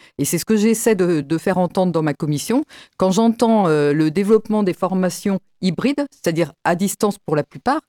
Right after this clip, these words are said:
comment est-ce qu'on peut, euh, inciter et accompagner un public qui est, euh, éloigné de l'emploi depuis longtemps, qui a la tête sous l'eau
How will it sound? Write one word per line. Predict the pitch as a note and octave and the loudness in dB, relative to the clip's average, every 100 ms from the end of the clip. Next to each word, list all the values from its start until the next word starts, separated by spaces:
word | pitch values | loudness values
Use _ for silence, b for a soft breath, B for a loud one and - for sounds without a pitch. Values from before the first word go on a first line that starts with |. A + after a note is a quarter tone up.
| B B _ - | B B _ 0
comment | C4+ C4+ | 4 4
est-ce | B3 - | 4 2
qu'on | A#3+ | -2
peut, | A#3 A#3 G#3+ G3 _ - | 0 0 0 -2 _ -4
euh, | D#3+ D3+ D3 C#3+ C3+ B2+ - | 0 2 2 2 2 0 0
inciter | A3+ A3+ B3 A3+ A#3+ A3+ b b - | 0 0 -2 0 0 0 b b -6
et | E3 E3 | 0 2
accompagner | F#3 A#3+ G#3 A3 A3 A3 G3+ | 2 0 0 2 4 2 0
un | E3 | -4
public | D#3 E3+ G3+ - | -4 -4 -4 -6
qui | - E3+ D#3+ | -4 0 2
est, | C#3+ | 2
euh, | C3+ - | 0 0
éloigné | C4 C4 B3+ A#3+ | 0 2 4 4
de | A3 | 2
l'emploi | G#3 F#3+ G#3 G3+ | 0 -2 -2 0
depuis | E3+ - - | -2 -8 -6
longtemps, | E3 - F4+ _ _ _ _ _ | -4 -4 -8 _ _ _ _ _
qui | - F#3 | -2 2
a | |
la | E3+ | 2
tête | E3 A#3 - | 2 -2 0
sous | C4+ | 0
l'eau | C#4 | 2